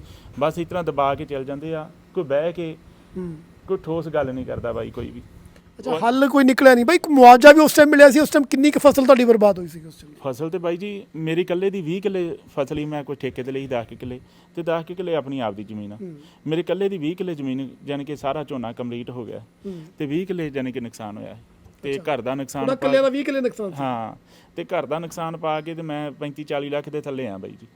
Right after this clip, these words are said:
Speaker 2: ਓਹੋ।
Speaker 1: ਹਾਂਜੀ। ਤੇ
Speaker 2: ਤੇ
Speaker 1: ਸਾਰਾ
Speaker 2: ਪੰਜਾਬ ਸਰਕਾਰ ਵੱਲੋਂ ਕੀ ਮੁਆਵਜ਼ਾ ਮਿਲਿਆ
Speaker 1: ਇਕਾਹਠ ਸੌ
Speaker 2: ਤੁਹਾਨੂੰ?
Speaker 1: ਰੁਪਈਆ ਸਾਰਾ ਮੁਆਵਜ਼ਾ ਮਿਲਿਆ, ਉਹ ਵੀ
Speaker 2: ਇਕਾਹਠ ਸੌ
Speaker 1: ਪੰਜ
Speaker 2: ਰੁਪਈਆ per ਕਿੱਲੇ ਦਾ?
Speaker 1: per ਕਿੱਲੇ ਦਾ, ਇੱਕ ਬੰਦੇ ਨੂੰ ਪੰਜਾਂ ਜਣਿਆਂ, ਹੁਣ ਮੇਰੇ ਵੀਹ ਕਿੱਲੇ ਸੀ ਮੇਰੇ ਨਾਲ,
Speaker 2: ਹੂੰ।
Speaker 1: ਤੇ ਉਹਦੇ ਪੰਜ ਕਿੱਲੇ, ਪੰਜਾਂ ਕਿੱਲਿਆਂ ਦਾ ਹੀ ਮੁਆਵਜ਼ਾ ਇੱਕ ਬੰਦਾ ਚੁੱਕ ਸਕਦਾ।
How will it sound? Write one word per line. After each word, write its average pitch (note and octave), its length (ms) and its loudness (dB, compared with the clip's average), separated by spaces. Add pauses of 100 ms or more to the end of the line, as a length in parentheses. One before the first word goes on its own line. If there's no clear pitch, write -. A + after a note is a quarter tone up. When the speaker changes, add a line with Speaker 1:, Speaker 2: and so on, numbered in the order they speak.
(380)
Speaker 2:
ਓਹੋ। D#3 240 -18 (280)
Speaker 1:
ਹਾਂਜੀ। A#2 200 -14
ਤੇ - 60 -20 (680)
Speaker 2:
ਤੇ C3 100 -12
Speaker 1:
ਸਾਰਾ C4 220 -4
Speaker 2:
ਪੰਜਾਬ C4+ 360 4
ਸਰਕਾਰ C4+ 320 10
ਵੱਲੋਂ C#4 220 10
ਕੀ C4 180 8
ਮੁਆਵਜ਼ਾ A#3 380 10
ਮਿਲਿਆ F#3 180 2
Speaker 1:
ਇਕਾਹਠ G3 120 -2
ਸੌ - 20 -6
Speaker 2:
ਤੁਹਾਨੂੰ? D#3 220 -12
Speaker 1:
ਰੁਪਈਆ A#2+ 220 -6
ਸਾਰਾ A#2+ 280 -6
ਮੁਆਵਜ਼ਾ A2+ 380 -8
ਮਿਲਿਆ, A#2 240 -4
ਉਹ D#3 100 -2
ਵੀ E3 180 -6
Speaker 2:
ਇਕਾਹਠ A#3 320 -10
ਸੌ D#3 100 -2
Speaker 1:
ਪੰਜ D#3+ 80 -2
Speaker 2:
ਰੁਪਈਆ C#4+ 160 -2
per C#4+ 260 0
ਕਿੱਲੇ C4 200 8
ਦਾ? G3+ 160 4 (240)
Speaker 1:
per F#3 120 -2
ਕਿੱਲੇ C3+ 260 -6
ਦਾ, E3 320 -4
ਇੱਕ D#3+ 280 -8
ਬੰਦੇ C#3+ 240 -8
ਨੂੰ D#3 120 -12
ਪੰਜਾਂ E3 340 -8
ਜਣਿਆਂ, C#3 360 -10 (220)
ਹੁਣ D#3 140 -10
ਮੇਰੇ D#3 300 -8
ਵੀਹ D#3 260 -8
ਕਿੱਲੇ D3 220 -6
ਸੀ B2+ 60 -10
ਮੇਰੇ A#2+ 180 -8
ਨਾਲ, A#2 140 -10
Speaker 2:
ਹੂੰ। - 220 -8 (340)
Speaker 1:
ਤੇ F3 60 -8
ਉਹਦੇ F3+ 220 -4
ਪੰਜ D#3+ 320 -6
ਕਿੱਲੇ, D#3+ 380 -6
ਪੰਜਾਂ D#3 340 -8
ਕਿੱਲਿਆਂ D3+ 260 -12
ਦਾ D3+ 60 -8
ਹੀ D3+ 40 -10
ਮੁਆਵਜ਼ਾ B2+ 340 -6
ਇੱਕ A#2+ 120 -10
ਬੰਦਾ A2 220 -10
ਚੁੱਕ G#2 240 -18
ਸਕਦਾ। A2 280 -18